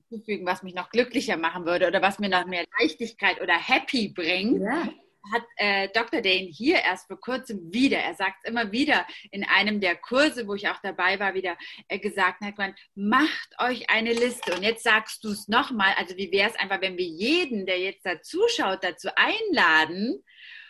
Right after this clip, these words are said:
Speaker 1: und sagen, hey,
Speaker 2: Ja.
Speaker 1: nimm dein Telefon, nimm ein Blatt Papier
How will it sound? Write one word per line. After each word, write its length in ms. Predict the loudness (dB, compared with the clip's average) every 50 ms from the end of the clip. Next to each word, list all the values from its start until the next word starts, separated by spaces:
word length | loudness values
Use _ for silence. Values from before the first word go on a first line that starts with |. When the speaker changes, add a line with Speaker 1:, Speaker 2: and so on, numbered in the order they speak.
| -20 _ _
Speaker 1:
und 220 | -4 -2 -2 0
sagen, 340 | 4 4 4 6 4 2 0
hey, 480 | -4 -4 -2 0 0 0 0 -2 -4 _ _ _ _ _ -10
Speaker 2:
Ja. 120 | -6 -2
Speaker 1:
nimm 220 | 2 4 4 6 4
dein 200 | 2 0 -2 -2
Telefon, 600 | -4 -4 -2 0 0 0 0 -2 -6 -8 -8 -6 -2
nimm 220 | 2 2 2 4 4 2
ein 60 | 0 2
Blatt 320 | 2 2 0 0 0 -4 -4
Papier 680 | -4 -4 -4 -4 -6 -4 -2 0 0 0 0 -2 -4